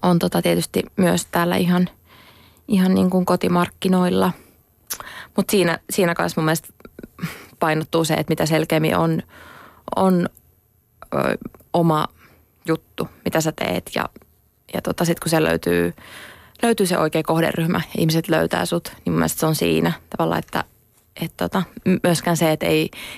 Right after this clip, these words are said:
ei voi miellyttää kaikkea eikä, eikä tarvitse miellyttää kaikkea, vaan kunhan löytää ne oikeat,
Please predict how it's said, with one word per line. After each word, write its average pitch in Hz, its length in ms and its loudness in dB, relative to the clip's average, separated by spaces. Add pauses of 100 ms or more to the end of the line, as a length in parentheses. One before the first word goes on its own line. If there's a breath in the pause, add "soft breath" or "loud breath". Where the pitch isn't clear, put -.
ei 180 120 0
voi 185 140 2
miellyttää 156 460 0
kaikkea 151 440 -2
eikä, 82 240 -2 (480)
eikä - 180 -2
tarvitse - 320 -4
miellyttää - 340 -6
kaikkea, - 360 -4
vaan 165 100 0
kunhan 170 180 2
löytää 165 300 2
ne 165 180 -2
oikeat, 165 500 -2